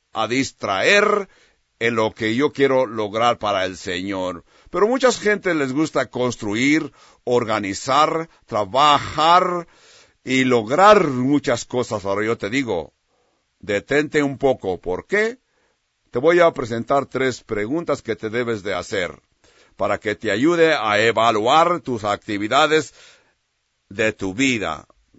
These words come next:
Si es que estás edificando para Dios o estás edificando en vano. Pregunta número uno. ¿Cómo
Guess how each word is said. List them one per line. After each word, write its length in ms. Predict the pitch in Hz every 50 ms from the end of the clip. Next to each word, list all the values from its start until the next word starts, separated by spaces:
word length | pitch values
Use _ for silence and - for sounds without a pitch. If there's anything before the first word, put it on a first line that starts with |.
| _
Si 140 | - 120 127
es 100 | 147 139
que 100 | - 131
estás 260 | 117 - 143 135 - 135
edificando 540 | 107 107 101 98 101 - 120 123 120 113
para 220 | - 101 92 92 101
Dios 400 | 117 151 165 185 175 - - _ _ -
o 100 | 107 104
estás 280 | 104 - 123 127 117
edificando 640 | 117 110 98 95 98 95 - - 110 110 104 110 107
en 200 | 101 92 92 92
vano. 480 | 90 92 90 85 85 82 78 69 67 _ _ _ -
Pregunta 440 | - 110 123 143 185 208 - 190 175
número 280 | 180 185 185 175 156 139
uno. 320 | 113 98 90 82 78 - _ _ _ _ _ _ _ _ _ _ _ _ _ _ _ _ _ _ _ _ _ _ _ _ -
¿Cómo 720 | 156 175 214 220 208 208 208 208 208 202 202 - -